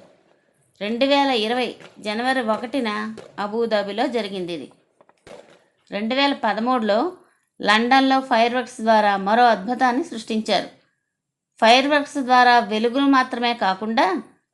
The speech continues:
చెర్రీ, స్ట్రాబెర్రీ, ఆరెంజ్ లాంటి పళ్ళ వాసన వచ్చేలా చేయడమే కాకుండా వాటి రుచి కూడా అనుభవంలోకి వచ్చేలా చేశారు. ఆ ప్రదేశంలో ఉన్న యాభై వేల మంది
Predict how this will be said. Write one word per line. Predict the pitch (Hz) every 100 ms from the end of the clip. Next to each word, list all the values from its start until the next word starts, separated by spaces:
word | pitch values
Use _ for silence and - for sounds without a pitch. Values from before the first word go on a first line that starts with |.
| _ _ 233
చెర్రీ, | 220 190 208 262 392 -
స్ట్రాబెర్రీ, | - - 214 220 220 220 214 294 392 _ _ _ _ -
ఆరెంజ్ | 214 247 254 220
లాంటి | 220 214 202 214 214 -
పళ్ళ | 233 262
వాసన | 262 254 254 233
వచ్చేలా | 208 202 240 240 247
చేయడమే | 240 214 214 233 233
కాకుండా | 226 208 220 208 196 196 - _ _ _ _
వాటి | 220 233 233 220
రుచి | 202 214 294
కూడా | 294 269 190 - - -
అనుభవంలోకి | 220 254 254 247 240 226 226
వచ్చేలా | 202 - 208 269 277
చేశారు. | 226 220 175 - - _ _ _ _ _ _ _ _ _ _ _ _
ఆ | - 247
ప్రదేశంలో | 294 262 226 262 285 302 294
ఉన్న | 277 269
యాభై | 233 214 220 233 247
వేల | 240 233 220
మంది | 214 226 226